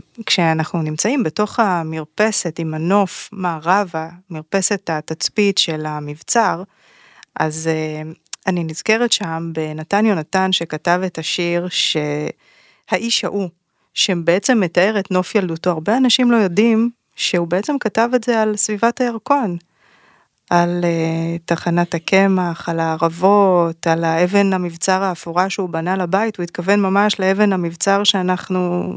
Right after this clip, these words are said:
מדברים עליו, על מבצר בינאר באשי. אה, ו-, וזה מאוד יפה לשבת שם ולהסתכל על המרחב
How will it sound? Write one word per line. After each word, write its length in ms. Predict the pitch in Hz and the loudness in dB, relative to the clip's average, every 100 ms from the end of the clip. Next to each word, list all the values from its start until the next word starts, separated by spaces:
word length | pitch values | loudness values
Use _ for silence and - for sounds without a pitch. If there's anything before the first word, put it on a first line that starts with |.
| - | -8
מדברים 380 | 185 180 208 277 | -6 -2 2 4
עליו, 260 | 240 156 156 | 4 2 0
על 80 | |
מבצר 320 | 156 160 - 175 | -6 -4 -2 0
בינאר 300 | 175 165 156 | -2 -4 -2
באשי. 400 | 180 254 - 175 _ - - - - - _ _ _ - | -2 -2 -4 -6 _ -20 -20 -20 -20 -20 _ _ _ 0
אה, 460 | 175 170 170 165 165 170 - _ _ - - | 4 4 4 0 -2 -6 -10 _ _ -20 -16
ו-, 160 | 180 180 175 170 165 165 165 165 165 - | -10 -6 -4 -2 -2 -2 -2 -2 -6 -8
וזה 160 | 175 180 | -8 -6
מאוד 160 | 196 381 453 | -4 0 -2
יפה 220 | - 180 | 2 0
לשבת 480 | 175 - 190 185 - | 0 0 0 0 -4
שם 240 | 175 180 | -2 -2
ולהסתכל 460 | 185 170 - 175 208 | -4 -6 -8 -2 0
על 120 | 220 | 2
המרחב 580 | 185 170 156 - 160 175 | 0 -2 -6 -2 0 0